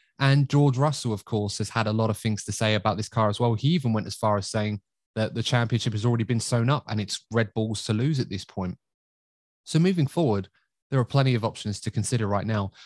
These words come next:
But first of all, I kinda wanna get your take on this as a Mercedes aficionado, if you like. How, how disappointing must it seem already, not only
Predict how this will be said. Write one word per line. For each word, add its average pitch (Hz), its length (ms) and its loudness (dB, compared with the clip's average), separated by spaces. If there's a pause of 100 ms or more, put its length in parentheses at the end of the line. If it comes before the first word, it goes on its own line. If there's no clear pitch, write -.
(120)
But 151 80 2
first 226 300 0
of 165 80 0
all, 151 200 2 (240)
I - 60 -4
kinda 220 320 2
wanna 196 160 4
get 147 160 0
your 139 180 4
take 110 320 0
on 107 80 0
this 101 300 -2
as 113 260 2
a 110 200 2
Mercedes 127 480 2
aficionado, 110 680 -2
if - 160 -8
you 101 80 -2
like. 101 480 -2 (800)
How, 208 720 2 (400)
how 208 160 0
disappointing 143 880 0 (320)
must 120 220 -6
it - 20 -4
seem 127 300 0
already, 127 560 0
not 151 220 0
only 143 420 2